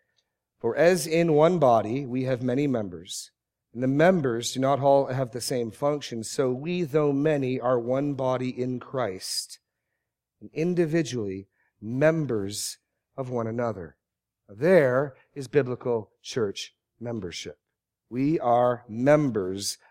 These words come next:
of one another. So the picture here, the first, what does it mean to be a member? Church membership mean? It means you are joined to a body. It means you're joined to a body. That's the language.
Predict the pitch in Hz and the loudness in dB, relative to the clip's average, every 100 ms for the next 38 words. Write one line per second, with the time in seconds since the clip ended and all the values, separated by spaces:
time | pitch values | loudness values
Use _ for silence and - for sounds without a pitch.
0 | _ 110 104 110 107 107 90 85 _ _ | _ -6 0 0 0 -2 -6 -8 _ _
1 | _ _ _ _ _ _ _ _ _ _ | _ _ _ _ _ _ _ _ _ _
2 | _ _ _ _ _ _ _ - 104 - | _ _ _ _ _ _ _ -14 -2 6
3 | 220 - 151 151 135 131 190 196 185 - | 6 6 2 4 2 0 2 2 2 -6
4 | 139 143 143 139 160 165 156 147 135 127 | -4 -4 -2 2 2 4 2 2 2 2
5 | 139 143 156 139 - _ - 143 143 143 | 0 2 0 -2 -16 _ -6 -6 -2 -4
6 | 139 131 123 156 156 - - - 127 175 | -2 -4 -2 -4 -6 -12 -18 -8 0 4
7 | 196 170 139 156 143 117 143 180 165 143 | 6 4 4 6 4 2 2 6 6 6
8 | 135 135 135 - _ - 160 131 170 180 | 2 -2 -8 -16 _ -2 -2 8 12 12
9 | 160 113 85 - - - _ _ _ _ | 12 4 -2 -14 -20 -20 _ _ _ _
10 | _ - 170 196 156 143 160 175 175 160 | _ -2 2 2 2 0 6 6 6 4
11 | 165 151 151 - 160 170 175 165 139 98 | 6 6 6 4 6 6 6 4 2 0